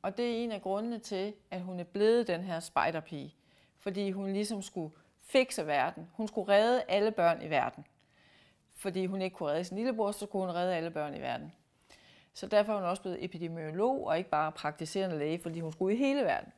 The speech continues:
Så hun har den historie. Det er hendes bløde, bløde punkt, som forklarer rigtig mange af de, øh, handlinger og de beslutninger, hun træffer.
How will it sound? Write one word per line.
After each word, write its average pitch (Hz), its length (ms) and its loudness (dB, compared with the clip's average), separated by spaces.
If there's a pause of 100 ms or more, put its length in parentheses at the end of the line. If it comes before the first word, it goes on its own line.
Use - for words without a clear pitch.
(720)
Så 226 240 0
hun 294 520 -4
har 269 280 4
den 240 220 0
historie. 170 480 0
Det 247 180 0
er 254 40 0
hendes 254 420 -4 (120)
bløde, 233 420 2
bløde 208 360 0
punkt, 165 400 -4
som 196 160 -8
forklarer 220 680 -2 (240)
rigtig 233 540 -2
mange 190 580 -4 (300)
af 175 180 -6
de, 208 640 -4
øh, 170 60 -8
handlinger 208 580 -4 (180)
og 175 160 -6
de 202 80 -6
beslutninger, 196 580 -6
hun 165 160 -12
træffer. - 400 -4